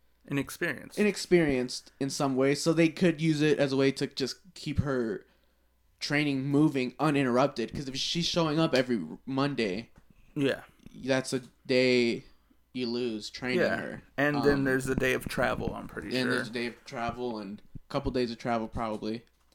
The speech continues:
Speaker 1: So, yeah, um,
Speaker 2: That's what I get out of it, though. I thought it was great.
Speaker 1: Yeah, it makes sense. Um, and I believe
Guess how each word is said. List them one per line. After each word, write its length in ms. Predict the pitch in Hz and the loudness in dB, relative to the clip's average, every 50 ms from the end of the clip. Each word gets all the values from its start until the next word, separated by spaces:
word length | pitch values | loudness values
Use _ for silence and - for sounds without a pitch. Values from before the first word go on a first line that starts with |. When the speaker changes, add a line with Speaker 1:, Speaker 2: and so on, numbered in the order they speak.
| _ _ _ _ _ _ _ _ _ _ | _ _ _ _ _ _ _ _ _ _
Speaker 1:
So, 200 | - - - 180 | -14 -8 -4 -2
yeah, 300 | 175 170 156 131 110 - - | 2 4 4 4 4 2 2
um, 500 | 139 151 156 156 151 147 151 143 143 139 | 2 2 4 4 2 2 0 -2 -4 -4
Speaker 2:
That's 280 | 143 131 135 - - 139 | -4 -4 -6 -8 -10 -8
what 120 | 131 123 | -4 -2
I 140 | 127 131 131 | -2 -2 -2
get 160 | 151 131 110 | 0 0 0
out 160 | 98 98 95 | 0 0 -2
of 100 | 95 87 | -2 -4
it, 120 | 92 92 - | -8 -6 -4
though. 260 | 98 92 92 - - _ - | -4 -2 -2 -4 -6 _ 0
I 80 | 139 175 | 0 2
thought 200 | 233 208 175 151 | 4 4 6 6
it 40 | |
was 140 | 131 120 120 | 4 4 2
great. 320 | - 127 117 107 117 - - | 2 2 4 4 4 2 0
Speaker 1:
Yeah, 160 | 90 - 175 | -2 -2 -2
it 40 | 175 | -2
makes 240 | 175 175 160 - - | -4 -4 -6 -8 -8
sense. 440 | - 123 120 123 - - - - - _ _ _ _ _ _ _ _ _ - - | -8 -8 -8 -8 -10 -14 -18 -20 -20 _ _ _ _ _ _ _ _ _ -12 -4
Um, 540 | - 147 156 156 147 139 131 123 - - - _ _ _ _ _ - - - - - | 0 2 2 2 2 0 -2 -4 -6 -10 -14 _ _ _ _ _ -20 -20 -20 -8 -2
and 100 | 147 147 | 0 0
I 60 | 156 151 | 2 2
believe 580 | 151 160 170 185 190 190 175 160 147 131 78 | 2 2 4 4 2 0 -2 -6 -10 -14 -16